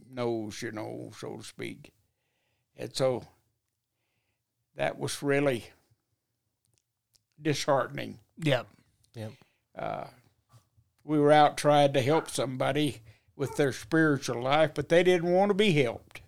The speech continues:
Speaker 2: Mm-hmm.
Speaker 1: And I don't know how that'll be judged in the last judgment time, but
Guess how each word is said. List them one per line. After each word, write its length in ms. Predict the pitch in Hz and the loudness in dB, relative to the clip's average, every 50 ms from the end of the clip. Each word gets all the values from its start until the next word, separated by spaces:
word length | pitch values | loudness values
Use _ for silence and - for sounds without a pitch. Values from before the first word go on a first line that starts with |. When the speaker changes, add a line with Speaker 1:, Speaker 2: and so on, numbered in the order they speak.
| _ - - - | _ -18 -12 -8
Speaker 2:
Mm-hmm. 260 | 147 127 120 123 131 127 - _ _ _ _ _ _ _ _ _ - | -8 -6 -6 -8 -10 -12 -14 _ _ _ _ _ _ _ _ _ -12
Speaker 1:
And 180 | 143 139 139 | -8 -2 2
I 140 | 139 151 160 | 4 6 6
don't 180 | 156 151 147 147 | 6 6 6 6
know 80 | 147 139 | 6 6
how 200 | 143 147 151 147 | 6 6 6 6
that'll 300 | 139 151 151 151 151 151 | 6 6 6 6 4 2
be 200 | 143 151 147 147 | 2 0 0 0
judged 520 | 143 135 151 151 151 151 143 113 107 120 | 0 2 2 4 4 2 0 -4 -6 -8
in 180 | 135 127 123 120 | -8 -8 -6 -6
the 100 | 110 104 | -6 -6
last 400 | 110 117 123 131 131 101 - - _ _ - - - _ _ _ _ _ _ _ _ _ _ - | -4 -2 -2 -2 -2 -4 -6 -10 _ _ -20 -20 -20 _ _ _ _ _ _ _ _ _ _ -6
judgment 420 | 139 135 131 123 123 120 98 98 | -6 -4 -4 -6 -8 -10 -10 -10
time, 400 | - 135 127 120 113 107 117 143 135 | -10 -12 -12 -10 -12 -12 -14 -14 -16
but 140 | - - | -16 -18